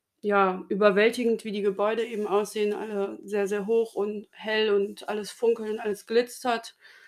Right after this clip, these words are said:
Die Menschen sind extrem freundlich und die Kultur, die dort eben gelebt wird, ist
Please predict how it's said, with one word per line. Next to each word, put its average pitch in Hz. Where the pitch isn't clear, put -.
Die 226
Menschen 214
sind 214
extrem 208
freundlich 202
und 214
die 202
Kultur, 208
die 196
dort 190
eben 202
gelebt 190
wird, 220
ist -